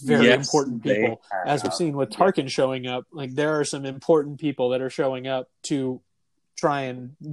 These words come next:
Speaker 1: take care of these rebels, 'cause this is, this is getting serious now. It's not just a, not just a couple people trying to steal some fruit from the Empire. Like, they're, they're actually causing damage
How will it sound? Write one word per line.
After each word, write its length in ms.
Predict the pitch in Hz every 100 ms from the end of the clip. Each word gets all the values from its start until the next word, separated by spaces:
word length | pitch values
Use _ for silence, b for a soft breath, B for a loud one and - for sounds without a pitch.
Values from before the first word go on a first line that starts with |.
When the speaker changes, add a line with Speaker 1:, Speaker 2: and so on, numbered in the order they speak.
| 139
Speaker 1:
take 220 | - 147
care 220 | - 135 131
of 60 |
these 180 | 127 123
rebels, 420 | 143 131 123 123 b b b b b b -
'cause 300 | 131 - - - 160 - _ _ _ _ _ -
this 360 | 151 156 139
is, 300 | 151 135 - -
this 140 | 139
is 100 | 147
getting 240 | 147 135 123
serious 440 | 156 143 120 113
now. 200 | - 117
It's 140 | 117
not 200 | 147 123
just 260 | 123 120 -
a, 200 | 127 120 _ _
not 240 | 156 147
just 160 | 135 127
a 60 | 131
couple 320 | - 156 135
people 260 | 135 131 131
trying 220 | 143 127
to 60 | 123
steal 480 | - 143 127 120 -
some 200 | - 127 127 -
fruit 300 | 143 123 - B B B B _ _
from 100 | 127
the 100 | 127
Empire. 480 | 123 127 117 117 117 -
Like, 140 | 135 123 135 147 - -
they're, 340 | 143 135 120 -
they're 160 | 151 127
actually 680 | 135 - - 151 139 127 117 285 269 _ -
causing 440 | - 131 131 127
damage 460 | 123 120 120 131